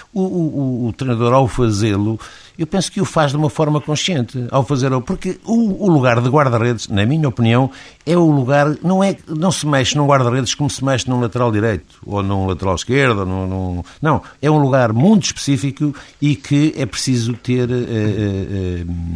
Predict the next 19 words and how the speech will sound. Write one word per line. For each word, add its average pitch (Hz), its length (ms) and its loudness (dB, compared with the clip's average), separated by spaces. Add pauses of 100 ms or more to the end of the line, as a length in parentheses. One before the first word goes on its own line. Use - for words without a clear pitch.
(520)
eh, 95 240 -6
muito 117 540 4
cuidado 117 520 0
na 123 140 2
forma 123 400 -2
como, 120 380 -2
porque 117 280 -8
se - 120 -10
pode 143 260 -2
perder, 131 400 0
eh, 135 80 -6 (320)
eh, 127 100 0 (220)
eh, 107 1040 0
eh, 127 40 2
a 127 40 0
confian-, 151 460 0
ou 131 240 0
por 127 120 -4
outro, 95 200 -4